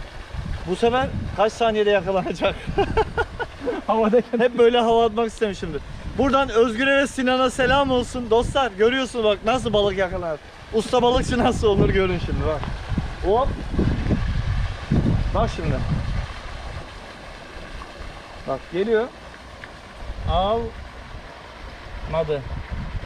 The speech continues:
Speaker 1: Hadi.
Speaker 2: Geldi.
Speaker 1: Gelmiş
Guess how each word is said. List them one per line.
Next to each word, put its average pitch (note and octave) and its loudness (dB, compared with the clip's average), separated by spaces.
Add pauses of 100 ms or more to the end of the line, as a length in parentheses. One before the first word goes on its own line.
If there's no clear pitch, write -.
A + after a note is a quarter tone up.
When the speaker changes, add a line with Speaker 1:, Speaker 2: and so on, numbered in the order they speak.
(2750)
Speaker 1:
Hadi. D#3 -2 (4000)
Speaker 2:
Geldi. D#3 -2 (320)
Speaker 1:
Gelmiş F3+ 0